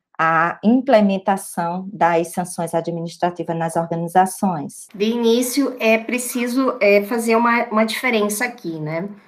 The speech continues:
Speaker 2: A Drogazil, ela sofreu uma sanção administrativa por parte do procon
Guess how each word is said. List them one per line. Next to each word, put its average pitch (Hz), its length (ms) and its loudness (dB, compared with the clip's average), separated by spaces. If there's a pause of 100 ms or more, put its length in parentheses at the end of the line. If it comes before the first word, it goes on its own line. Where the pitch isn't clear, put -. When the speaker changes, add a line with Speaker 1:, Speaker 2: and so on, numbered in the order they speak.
(220)
Speaker 2:
A 226 120 4
Drogazil, 226 920 4
ela 202 240 6
sofreu 220 500 2
uma 220 160 4
sanção 233 480 -2
administrativa 208 1300 0 (300)
por 254 200 0
parte 226 420 2
do 247 140 0
procon 254 800 4